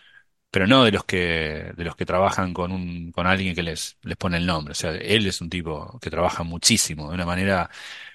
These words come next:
Pero claro, t-, tiene un estilo a veces también, eh, muy original muchas veces,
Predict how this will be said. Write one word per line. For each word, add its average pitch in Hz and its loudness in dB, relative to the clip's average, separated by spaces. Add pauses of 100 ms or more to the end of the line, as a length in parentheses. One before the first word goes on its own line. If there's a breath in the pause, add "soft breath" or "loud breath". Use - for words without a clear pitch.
(100)
Pero 127 6
claro, 110 4
t-, - -10
tiene 113 2
un 117 4
estilo 120 4
a 117 8
veces 117 4
también, 107 2
eh, 92 0
muy 135 8
original 127 6
muchas 98 -2
veces, - -6